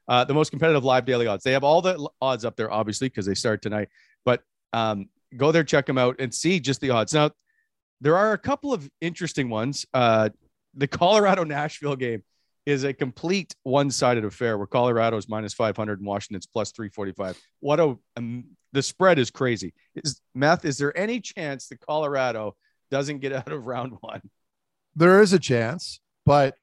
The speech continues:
Speaker 2: I have Colorado winning in six. That's my pick.
Speaker 1: Okay.
Speaker 2: Um, you know, best team in the West. Problem is they've had injuries. They've been dealing with some injuries. Landeskog is a question mark.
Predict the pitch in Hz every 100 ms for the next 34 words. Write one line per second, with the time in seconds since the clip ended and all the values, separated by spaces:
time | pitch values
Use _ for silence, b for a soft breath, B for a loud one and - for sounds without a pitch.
0 | _ _ _ - 180 196 196 160 185 196
1 | 196 180 180 170 160 170 190 - 165 -
2 | - - - _ _ _ _ - 139 -
3 | 160 - 147 139 - _ _ _ _ -
4 | 135 _ 135 131 123 120 117 - _ _
5 | _ 143 123 123 - 165 165 - 175 185
6 | 196 185 175 180 - - _ _ _ _
7 | _ _ _ _ - 147 170 190 180 170
8 | 175 156 143 143 139 143 120 101 92 -
9 | - 117 127 123 135 139 139 - 135 127
10 | 113 110 113 127 143 - 147 139 143 131
11 | - 139 - 139 135 135 139